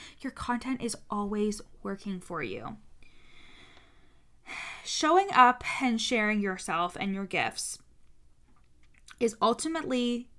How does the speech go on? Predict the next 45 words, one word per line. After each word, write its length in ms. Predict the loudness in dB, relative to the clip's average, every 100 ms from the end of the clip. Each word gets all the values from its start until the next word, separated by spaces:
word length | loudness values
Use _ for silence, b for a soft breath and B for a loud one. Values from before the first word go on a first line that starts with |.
| -6
just 260 | -6 -4 -6
a 60 |
habit 580 | -6 -6 -8 -8 -10 -14 -14
that 140 | -10 -6
you 180 | -4
are 120 | -6 -8
forming. 580 | -12 -10 -10 -12 -14 -16 -20 -20 _ _ _ 0
It 120 | 4
is 160 | 4 4
now 300 | 4 4 4
habitual 800 | 2 2 2 2 -2 0 -2 -4
for 160 | -2 0
me 120 | 0
to 80 | -2
show 260 | 0 2
up 140 | 2 0
and 140 | -4
share 180 | -2 -4
my 140 | -4
services, 580 | -6 -8 -8 -10 -10 -6
right? 300 | 0 2 2 B B B
And 100 | -2
again, 440 | 2 6 8 8 4
this 140 | 0
is 140 | -4
a 40 | -6
choice 520 | -10 -2 0 0 -2
because 300 | -6 -4 -6
it's 140 | -6
how 200 | -2 2
I 200 | 4 2
choose 680 | 0 -6 -4 -4 -4 -8 -8 -10
to 640 | -6 -4 -2 -2 -2 -4
sell 380 | -4 -4 -2 -4
my 120 | -6
services 680 | -8 -6 -6 -8 -10 -12 -16 -20 _ -8 -6
online, 460 | -2 0 0 -2 -2
right? 300 | 2 2 0 B B B
And 180 | -2 0
that 140 | 0
brings 220 | 0 -2
me 80 | -4
to 140 | -4 -2
another 340 | 0 2 0
thing. 420 | -2 -8 -8 -8